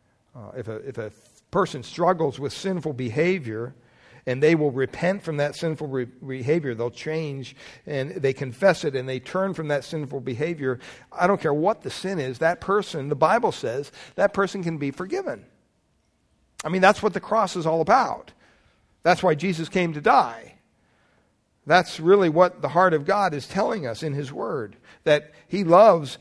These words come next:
everybody, including those who are struggling even with this sin. But you have to let him forgive you. You have to let him heal you. You have to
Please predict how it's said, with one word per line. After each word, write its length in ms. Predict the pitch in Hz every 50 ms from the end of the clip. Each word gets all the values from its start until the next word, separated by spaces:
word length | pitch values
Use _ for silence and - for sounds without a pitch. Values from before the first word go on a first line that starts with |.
| - -
everybody, 580 | - 160 165 180 226 202 131 - 147 151 165 165
including 440 | 156 139 - 190 220 247 262 247 185
those 260 | 160 147 151 160 139
who 120 | 165 165
are 80 | 147 131
struggling 480 | - - 185 180 180 170 180 180 175
even 260 | 170 180 185 180 196 185
with 180 | 180 175 156
this 200 | 180 240 269 240
sin. 460 | - - - 175 135 117 107 98 82 - _ _ _ _ _ _ _ _ _ _ _ _ _ _ _ _ _ _ _ _ _ _ _ _ _ _ _ _ _ _ _ _ _ _ _ _ _ _ _ _ _
But 160 | - 143 - 170
you 60 | 170
have 160 | 170 165 165
to 60 | 160
let 200 | 151 156 160 147
him 120 | 151 139 123
forgive 360 | 123 127 131 135 139 127 139
you. 340 | 175 185 131 95 90 92 - _ _ _ _ _ _ _
You 100 | - 139
have 220 | 139 139 131 131 -
to 240 | - 123 110 95 - _ _ _ _ _ _ -
let 160 | 139 135 120
him 140 | 127 113 98
heal 260 | - - 143 123 110
you. 220 | 110 120 143 135
You 200 | 107 110 117 123
have 120 | 127 117 -
to 160 | - 107